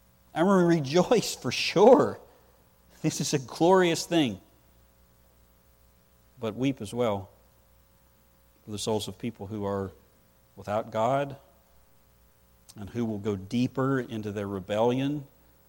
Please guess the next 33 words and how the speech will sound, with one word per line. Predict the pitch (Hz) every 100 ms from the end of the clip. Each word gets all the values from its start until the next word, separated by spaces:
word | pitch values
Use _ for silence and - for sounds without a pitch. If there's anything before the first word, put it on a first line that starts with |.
| _ _ _
because | - 113 104
they | 110
now | 104 113 127 127
feel | - 123 120
something | 110 - 117 120 101
is |
standing | - - 123 135 127 120
in | 120 113
their | 107
way | 110 113 131 151 160
and | 104
their | 95
heart | 92 127 123
will |
respond. | 113 101 - 123 135 - - _ _ _ _ _ _ 117
Just | 135 175 -
be | 110 127 139 -
a | 123
real | 104 117 131
Christian. | 131 - 151 - 170 131 - _ _ _ _ _ _ _ _ -
Sacrificially | - 131 - - 139 - 135
give | 131 123
your |
life | 110 131 143
away | 151 160
for | 156 151
others, | 160 156 151
care | - 139 165
about | 160 160
people, | - 156 156 127
love | 120 147
your | 160
enemies. | 160 160 160 160 156 -